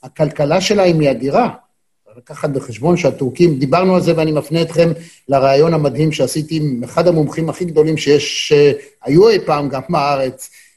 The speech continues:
אה, בנושא של טורקיה, אז תעלעלו, אגב, תעשו כזה לייק,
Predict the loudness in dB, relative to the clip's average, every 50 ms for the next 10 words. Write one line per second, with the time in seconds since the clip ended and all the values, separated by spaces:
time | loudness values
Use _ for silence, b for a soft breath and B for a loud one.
0 | b b -12 -10 -6 -4 -2 -2 0 0 0 -2 -2 -2 -2 -4 -4 -4 -4 -8
1 | -2 2 4 4 4 4 2 2 2 2 2 0 -2 -4 -6 -10 -14 -20 -20 _
2 | _ 0 0 0 0 -2 -2 0 0 0 2 4 4 4 6 6 4 4 2 -2
3 | -10 -20 _ -12 -6 -4 -2 -2 -2 -2 -4 -4 -4 -4 -4 -2 -2 0 0 0
4 | -2 -2 -2 2 2 2 2 2 0 0 0 -2 -4 -6